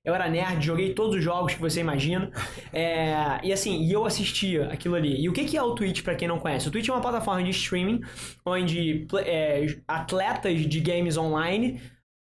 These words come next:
Speaker 1: mostram as suas telas enquanto joga, jogam, e a comunidade dele fica num chat ao lado, interagindo ali, ele interage com as pessoas. Eu adorava aquela porra, eu me sentia
Speaker 2: Uhum.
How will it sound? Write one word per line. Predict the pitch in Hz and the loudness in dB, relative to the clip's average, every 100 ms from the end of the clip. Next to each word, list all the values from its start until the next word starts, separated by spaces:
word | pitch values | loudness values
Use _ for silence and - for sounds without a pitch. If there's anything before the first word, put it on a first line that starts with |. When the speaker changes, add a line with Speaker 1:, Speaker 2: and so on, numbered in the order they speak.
| _ _ 190 | _ _ 0
Speaker 1:
mostram | 180 208 269 - 226 | 2 2 0 -2 -2
as | 196 | 0
suas | 202 185 | 0 0
telas | - 190 185 165 | 0 0 2 2
enquanto | 165 165 165 196 | 0 0 0 2
joga, | 180 170 196 247 262 - _ | 2 2 2 2 0 -10 _
jogam, | 147 160 170 208 294 302 | -2 2 2 2 0 0
e | 240 269 320 - | 0 2 0 -2
a | 208 | -6
comunidade | - 247 269 254 180 202 254 180 | -2 0 2 2 0 0 0 2
dele | 175 233 226 | 2 2 0
fica | - - | 0 -2
num | 220 226 | 0 0
chat | - - 196 262 | 0 0 0 0
ao | 233 | 0
lado, | 175 196 | 0 0
interagindo | 233 226 254 180 180 220 | 0 2 0 2 2 2
ali, | 175 185 220 | 2 2 0
ele | 202 | 0
interage | 202 190 170 180 | 0 0 0 0
com | 185 | 0
as | 185 | 0
pessoas. | 202 - 156 | -2 0 0
Eu | 151 | 2
adorava | 185 202 135 151 156 147 | 2 0 0 0 0 0
aquela | 151 156 | 0 -2
porra, | - 147 127 131 | 0 0 2 2
eu | 147 | 2
me | 160 | 2
sentia | 165 - | 0 0
Speaker 2:
Uhum. | 175 | -2